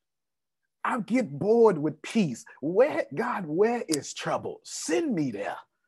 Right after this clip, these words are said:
Because the way God made me, he made me for trouble. And I get right in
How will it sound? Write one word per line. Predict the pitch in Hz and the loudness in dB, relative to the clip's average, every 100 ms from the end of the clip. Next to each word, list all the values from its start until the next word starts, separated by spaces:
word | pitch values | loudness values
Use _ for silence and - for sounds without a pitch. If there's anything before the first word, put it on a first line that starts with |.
| 120 117 _ - - _ _ _ _ _ 143 | -20 -20 _ -16 -16 _ _ _ _ _ -4
Because | 139 - 139 123 | -4 -2 -4 -4
the | 117 | -6
way | 107 95 95 101 101 127 175 165 | -8 -8 -6 -6 -4 -6 -6 -8
God | - 98 95 110 | -10 -8 -8 -10
made | 135 147 196 208 190 175 | -8 -6 -2 -2 -2 -6
me, | 160 160 160 _ _ _ _ _ | -14 -16 -18 _ _ _ _ _
he | - 110 92 85 | -10 -8 -8 -12
made | 104 143 175 190 | -4 0 0 -2
me | 120 123 127 | -2 -2 -2
for | - - 87 - | -6 -16 -16 -14
trouble. | - - - - _ _ _ 123 113 - _ _ _ _ - | -2 -2 0 -6 _ _ _ -20 -20 -20 _ _ _ _ -20
And | - | -10
I | - 110 | -6 -6
get | - 123 90 | -4 -6 -6
right | 95 117 175 | -2 4 6
in | 214 214 98 78 | 8 6 4 -4